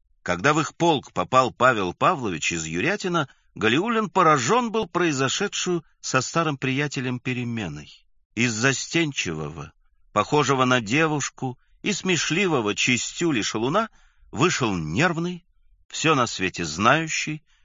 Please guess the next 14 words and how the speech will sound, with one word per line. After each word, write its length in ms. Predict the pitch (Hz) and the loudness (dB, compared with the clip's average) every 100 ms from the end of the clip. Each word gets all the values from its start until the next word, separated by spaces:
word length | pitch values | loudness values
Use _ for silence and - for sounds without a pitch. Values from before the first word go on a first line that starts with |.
| _ | _
презрительный 760 | 110 107 82 117 - 117 120 - | -2 -2 -2 -4 -4 -4 -4 -4
ипохондрик. 920 | 123 - 107 - 82 80 73 - - _ _ _ _ | -6 -6 -8 -6 -8 -8 -12 -18 -20 _ _ _ _
Он 160 | - 180 | -2 0
был 160 | 190 | 2
умён, 440 | 185 143 127 127 127 _ _ - | 2 2 2 0 -6 _ _ -6
очень 280 | 101 - 82 | -4 -2 -4
храбр, 540 | - 98 104 113 117 _ _ - | 2 4 4 2 -10 _ _ -2
молчалив 720 | 104 101 - 104 110 131 - _ _ - | 0 0 0 0 -2 -4 -10 _ _ -6
и 80 | 98 | -2
насмешлив. 880 | 107 - 90 80 78 - - - _ _ _ | -2 -4 -6 -6 -6 -10 -14 -20 _ _ _
Временами, 720 | 87 107 120 123 127 131 107 | -2 2 4 4 4 4 2
глядя 340 | 90 117 98 | 2 2 2
на 120 | 92 90 | 0 0
него, 300 | 90 127 | -2 -4